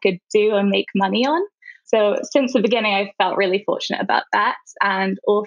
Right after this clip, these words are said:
through high school and college, I've been working on my business. Um, I studied marketing and entrepreneurship in college,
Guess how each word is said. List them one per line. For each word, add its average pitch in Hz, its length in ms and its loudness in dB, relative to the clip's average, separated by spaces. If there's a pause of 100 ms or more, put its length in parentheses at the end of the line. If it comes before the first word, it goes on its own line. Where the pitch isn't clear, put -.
through 208 260 2
high 208 140 0
school 202 580 0
and 190 380 -2 (100)
college, 277 420 0 (140)
I've 208 180 -2
been 196 160 0
working 196 420 -2
on 202 100 0
my 202 180 -2
business. 240 480 0 (880)
Um, 202 240 2
I 196 420 0
studied 196 760 0
marketing 220 880 0
and 196 240 -2
entrepreneurship 262 800 0
in 226 140 0
college, 208 460 0